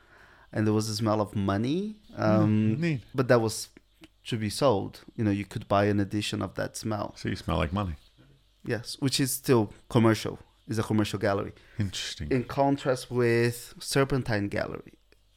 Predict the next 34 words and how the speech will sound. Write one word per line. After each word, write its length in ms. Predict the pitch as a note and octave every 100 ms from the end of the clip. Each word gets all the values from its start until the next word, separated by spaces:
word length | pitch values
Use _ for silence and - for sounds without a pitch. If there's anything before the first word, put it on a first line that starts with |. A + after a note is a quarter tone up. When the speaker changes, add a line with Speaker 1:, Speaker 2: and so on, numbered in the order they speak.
| -
Speaker 1:
you 80 | G#2+
know, 140 | G2
which 280 | G2 G#2 -
is 340 | G#2 G2+ - -
public 300 | B2 B2 C3+
funded, 600 | - A2+ G#2 G#2+ G#2 G#2+ - _ _ _ _ -
non-commercial, 1040 | A2+ A2 A#2 - A#2+ G#2 G2 - A2 -
fully, 400 | - C#3 B2+ B2 -
you 160 | -
cannot 300 | G#2+ A2+ G#2+
buy 140 | G#2 G#2
the 120 | G#2
works, 560 | G2 G#2 G2+ - - - _ _ - _ -
uh, 180 | G#2+ G#2
but 180 | A2
it's 160 | A2 G#2+
not 180 | A2 G#2
a 20 |
museum. 760 | G#2 G2 G#2 F#2+ F#2+ G#2 C3 C3 -
It 100 | E2
is 120 | F2+
Speaker 2:
Mm-hmm. 260 | G#2 A2 -
Speaker 1:
a 20 |
smaller 720 | G#2+ G2+ G2+ G2+ G2 G2 F#2+ - -
space 440 | - A2+ G2+ -
where 100 | G#2+
you 100 | G2+
can 140 | -
show 280 | G#2 - G2
art. 200 | G2+ G2 - - _ _ _ _ _ _ _ _ -
Speaker 2:
Okay, 180 | A2 G2+ -
along 380 | G2 G2 A2 A#2+
that 180 | A2+
line, 360 | F#2+ E2+ D2+ C#2